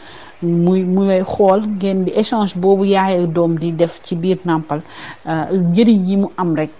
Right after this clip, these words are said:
kenn mënu ko sax xayma, liñ ci xam sax lu ndaw a ndaw la, waaye yeneen njëriñ yi mu làmboo, yi mu làq moo ëpp sax yi ñu wax. Euh, soowu yaay dafa doon ñàkk bi jiitu ci, ci, ci xale, ndax,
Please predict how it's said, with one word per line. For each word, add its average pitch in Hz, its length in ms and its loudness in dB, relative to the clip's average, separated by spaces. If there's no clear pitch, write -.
kenn 190 200 0
mënu 180 340 -2
ko 139 140 -8
sax - 320 -6
xayma, 147 300 0
liñ 175 280 -2
ci 196 100 -2
xam 170 360 -6
sax 165 260 -6
lu 180 160 -4
ndaw 185 360 2
a 214 60 2
ndaw 170 260 0
la, 143 100 -2
waaye 165 400 2
yeneen 196 440 0
njëriñ 170 300 -2
yi 180 60 -2
mu 180 120 -2
làmboo, 156 500 -2
yi 180 80 -2
mu 180 140 0
làq 165 300 -2
moo 156 280 -2
ëpp 156 200 -8
sax - 180 0
yi 156 100 0
ñu 151 140 2
wax. - 200 -8
Euh, 190 200 -2
soowu 220 400 4
yaay 180 280 2
dafa 190 260 -4
doon 180 320 -2
ñàkk 208 340 0
bi 170 180 -2
jiitu 202 320 -2
ci, 185 360 -2
ci, 175 280 -4
ci 180 120 -2
xale, 139 400 -2
ndax, 175 400 0